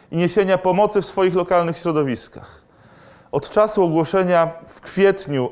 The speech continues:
akcja Polonia for Neighbors przynosi konkretne działania w czasie globalnej pandemii, okresie szczególnie trudnym dla starszego pokolenia.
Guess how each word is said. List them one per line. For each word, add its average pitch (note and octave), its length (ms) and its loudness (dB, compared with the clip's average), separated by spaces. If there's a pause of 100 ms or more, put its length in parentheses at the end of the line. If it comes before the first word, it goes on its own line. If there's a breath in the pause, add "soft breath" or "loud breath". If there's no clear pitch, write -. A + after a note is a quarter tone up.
(140)
akcja F3+ 460 0
Polonia E3 400 0
for D3+ 180 0
Neighbors D#3 360 0
przynosi D#3+ 360 -4
konkretne F3 560 -2
działania D3+ 460 2
w D3 80 -8
czasie D3 220 -4
globalnej C#3+ 460 0
pandemii, C3+ 520 -2 (840 loud breath)
okresie D#3 420 0
szczególnie E3+ 500 0
trudnym C#3+ 460 -4
dla C#3 140 0
starszego B2+ 420 -4
pokolenia. G#2+ 560 -4